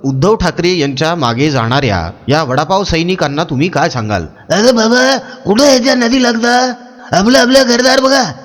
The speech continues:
Speaker 2: हा स्वतःच म्हणतो ना, माझ्याकडे तुम्हाला देण्यासारखं काही नाही. मग उघड्यापाशी नागडं गेलं,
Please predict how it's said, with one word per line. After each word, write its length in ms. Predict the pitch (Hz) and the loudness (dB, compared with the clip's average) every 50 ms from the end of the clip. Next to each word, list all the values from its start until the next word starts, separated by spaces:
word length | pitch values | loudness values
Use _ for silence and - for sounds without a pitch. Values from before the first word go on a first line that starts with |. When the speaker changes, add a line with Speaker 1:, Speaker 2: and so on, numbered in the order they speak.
| - - - - | -20 -10 -4 -2
Speaker 2:
हा 160 | 190 254 277 | 0 0 0
स्वतःच 300 | 214 220 220 262 277 262 | 0 0 2 2 2 4
म्हणतो 300 | 262 262 254 233 269 269 | 4 2 2 4 4 4
ना, 300 | 262 247 247 254 254 247 - 202 208 208 | 4 4 2 2 0 0 -2 -6 -6 0
माझ्याकडे 540 | - - 196 202 262 277 254 254 254 269 269 | 2 2 4 4 4 4 4 4 4 4 4
तुम्हाला 380 | 240 226 190 214 233 247 262 262 | 4 2 0 2 2 2 2 2
देण्यासारखं 680 | 233 208 208 247 269 233 226 226 220 247 247 247 226 | 2 2 2 2 2 2 0 2 2 2 0 0 0
काही 160 | 185 214 302 | 0 0 2
नाही. 380 | 277 247 233 233 233 233 233 226 - - - - - - - - - | 2 2 2 2 2 0 0 -2 -6 -10 -16 -20 -20 -20 -12 -2 0
मग 200 | 165 226 254 233 | 2 2 4 2
उघड्यापाशी 560 | 233 220 254 277 269 262 262 247 220 269 277 | 2 2 2 2 2 2 2 0 0 0 0
नागडं 340 | 254 226 208 226 277 277 262 | 0 0 0 2 2 2 2
गेलं, 300 | 254 247 247 233 226 | 2 2 2 2 0